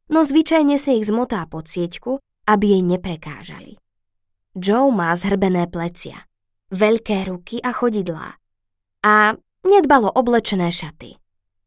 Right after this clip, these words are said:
Celkovo vzbudzuje dojem dievčaťa, ktoré sa rýchlo mení na ženu a vôbec sa mu to nepáči. Elizabeth, alebo Beth, ako ju všetci volajú, je ružolíca trinásťročná dievčina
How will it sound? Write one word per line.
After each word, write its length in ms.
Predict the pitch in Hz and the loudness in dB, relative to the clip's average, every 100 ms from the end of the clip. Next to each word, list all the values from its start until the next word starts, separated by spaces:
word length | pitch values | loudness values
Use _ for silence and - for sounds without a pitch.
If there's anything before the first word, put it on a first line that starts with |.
| _ _ | _ _
Celkovo 480 | - 392 427 311 208 | 2 2 2 0 2
vzbudzuje 480 | 196 226 262 269 233 | 0 -2 2 4 4
dojem 240 | 240 233 185 | 2 2 0
dievčaťa, 640 | 185 180 190 190 233 262 - _ _ | -2 -4 -6 -8 -8 -8 -10 _ _
ktoré 480 | - - 233 226 220 | -8 -2 0 2 0
sa 240 | - 190 | -2 -2
rýchlo 480 | 190 247 294 - 269 | -2 -2 -2 0 2
mení 240 | 240 240 202 | 2 0 0
na 240 | 190 185 | 2 0
ženu 320 | 196 208 233 - _ _ _ | 0 -2 -4 -8 _ _ _
a 160 | 180 160 | -6 -4
vôbec 640 | 170 170 185 190 160 - - - _ | -2 2 2 2 -4 -10 -16 -16 _
sa 240 | - - 190 | -8 -4 -2
mu 160 | 170 | -2
to 80 | 160 | -6
nepáči. 720 | 156 160 160 156 156 - 190 - _ _ _ _ _ _ _ _ _ - | -8 -6 -8 -10 -12 -16 -18 -20 _ _ _ _ _ _ _ _ _ -4
Elizabeth, 720 | 285 349 196 175 160 - - _ _ | 0 0 0 -4 -6 -18 -20 _ _
alebo 480 | - 185 180 175 160 151 | 0 2 2 0 -4 -4
Beth, 480 | 170 180 156 - _ _ _ | -6 -6 -10 -20 _ _ _
ako 280 | 185 180 175 | -6 -4 -4
ju 20 | |
všetci 320 | 160 185 180 175 | -4 -6 -6 -4
volajú, 560 | 175 185 151 147 165 _ _ _ _ _ | -4 -4 -6 -12 -20 _ _ _ _ _
je 240 | 180 175 | -4 -4
ružolíca 720 | 160 220 302 302 294 285 233 214 | -2 -4 -2 -2 -4 -4 -6 -4
trinásťročná 960 | 196 208 202 196 196 185 175 180 165 | -2 0 0 -2 -4 -6 -6 -8 -8
dievčina 640 | 156 156 156 - 175 185 | -8 -8 -8 -10 -10 -10